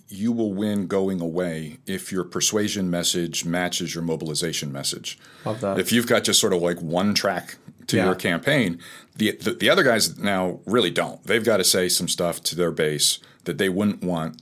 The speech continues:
Speaker 1: swing voters to hear at all.
Speaker 2: Yeah.
Speaker 1: Uh, whereas we're kinda, like, on a single frequency. Uh, we don't have to. Targeting is good. Just
Speaker 2: Yeah.
Speaker 1: because you can target doesn't mean you necessarily should.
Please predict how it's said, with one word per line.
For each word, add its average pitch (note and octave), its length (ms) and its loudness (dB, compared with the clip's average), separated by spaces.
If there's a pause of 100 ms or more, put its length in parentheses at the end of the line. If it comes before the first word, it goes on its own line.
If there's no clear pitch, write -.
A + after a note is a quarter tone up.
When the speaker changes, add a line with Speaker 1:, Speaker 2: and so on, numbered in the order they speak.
(140)
Speaker 1:
swing F#2 340 -2
voters D#2 320 -4
to E2 80 -4
hear D2+ 220 -4
at C#2+ 60 -2
all. C#2+ 340 0 (120)
Speaker 2:
Yeah. G#2 240 -2 (340)
Speaker 1:
Uh, E2 220 -4
whereas F#2+ 400 0
we're G2+ 140 2
kinda, F#2+ 320 -2
like, E2 240 -4 (100)
on F#2 200 -2
a E2 60 -2
single E2+ 560 -2 (280)
frequency. D#2 680 -4 (480)
Uh, D#2+ 260 -8 (120)
we F#2+ 120 -2
don't G#2 180 -2
have G2 240 -2
to. F#2 180 -4 (540)
Targeting D3 340 4
is - 120 2
good. F#3 360 2 (160)
Just A#2 160 2
Speaker 2:
Yeah. A2 60 4
Speaker 1:
because A#2 300 2
you A2+ 120 2
can E3 400 0
target A2 340 2
doesn't G2+ 260 0
mean F#2+ 140 0
you F#2+ 80 0
necessarily E2+ 560 0
should. D2 280 -4